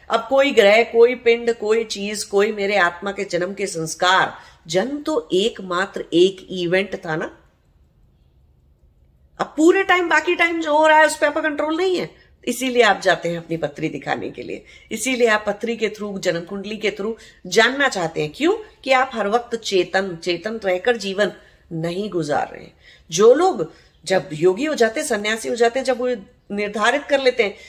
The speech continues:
"नहीं, अब तो मैं hundred percent अपनी चेतना से ही जीऊंगा, मैं हर वक्त चेतन रहकर ही जीऊंगी", बस। तो कौन सी वृत्ति, कौन सा संस्कार क्या कर लेगा? कुछ भी नहीं। वो सारी जन्म पत्री बेकार हो जाएगी,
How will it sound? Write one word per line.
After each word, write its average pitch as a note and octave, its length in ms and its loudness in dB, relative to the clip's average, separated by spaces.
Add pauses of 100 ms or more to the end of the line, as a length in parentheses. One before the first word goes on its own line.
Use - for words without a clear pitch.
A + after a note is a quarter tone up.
(160)
"नहीं, C#4+ 160 4
अब E4 180 0
तो D4+ 60 0
मैं C#4+ 120 0
hundred A#3 280 2
percent B3 320 0
अपनी A#3+ 220 -4
चेतना A3 500 -2
से A3 120 -6
ही A3 140 -4
जीऊंगा, D3+ 480 -6 (1200)
मैं F#3+ 80 2
हर G#3 160 2
वक्त D4 180 2
चेतन C4 300 -2
रहकर B3+ 420 0
ही B3 100 -2
जीऊंगी", D#3 500 -4 (760)
बस। - 520 -6 (1800)
तो A#3 60 6
कौन B3 240 0
सी C4 140 -4
वृत्ति, G3+ 320 -2
कौन F#3+ 220 2
सा F#3+ 120 -8
संस्कार D#3+ 560 -6
क्या D#3+ 140 2 (100)
कर D3 100 -8
लेगा? D#2+ 360 -8 (680)
कुछ D#3+ 160 -8
भी E3+ 120 2
नहीं। D3 200 -8 (880)
वो A3 60 0
सारी C4 260 2
जन्म C4 240 0
पत्री B3+ 240 -2
बेकार G3 380 4
हो F3 80 -2
जाएगी, C#3 380 0